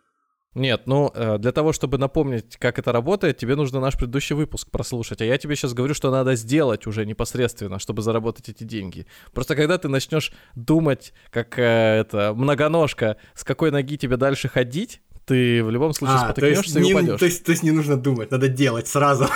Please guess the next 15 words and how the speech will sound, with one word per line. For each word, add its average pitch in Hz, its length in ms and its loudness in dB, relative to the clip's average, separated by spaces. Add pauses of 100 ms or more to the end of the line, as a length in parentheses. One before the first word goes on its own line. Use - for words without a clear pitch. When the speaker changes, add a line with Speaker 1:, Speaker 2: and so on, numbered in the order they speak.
(120)
Speaker 2:
<laughs> - 200 -4
Speaker 1:
Надо 107 260 -4
делать. 107 360 0 (160)
Мы 135 240 -2
сейчас, - 440 -4
э, 123 140 0
речь 202 200 0
идёт 185 380 0
о, 151 420 4 (120)
э, 131 100 -6 (100)
каких - 280 -10
там 170 120 -2
трёх, 160 220 2
знаешь, 175 220 -2
пи-, 147 240 -8